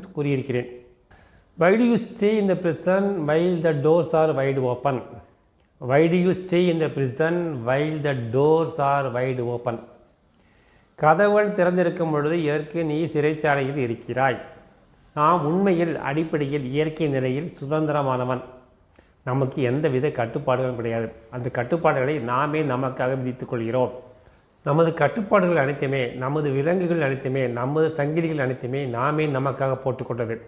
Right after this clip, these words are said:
இது இறைவன் போட்டதாக எண்ணினால் அது நமது அறிவீனம், நமது அறியாமை. இதைத்தான் ரூமி சொல்கிறார். நீ உண்மையில் சுதந்திரமானவன்.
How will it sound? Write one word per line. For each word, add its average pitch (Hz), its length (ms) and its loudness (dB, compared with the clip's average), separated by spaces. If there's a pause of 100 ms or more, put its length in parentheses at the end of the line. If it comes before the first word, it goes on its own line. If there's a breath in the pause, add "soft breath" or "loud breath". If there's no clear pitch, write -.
இது 139 240 0
இறைவன் 156 400 0
போட்டதாக 139 380 -2
எண்ணினால் 127 340 -4
அது 139 260 -4
நமது 127 420 -4
அறிவீனம், 123 540 -6 (520 loud breath)
நமது 127 300 -2
அறியாமை. 127 500 0 (760 soft breath)
இதைத்தான் 175 420 4
ரூமி 160 160 2
சொல்கிறார். 135 420 0 (720)
நீ 180 280 4
உண்மையில் 170 580 0
சுதந்திரமானவன். 143 800 0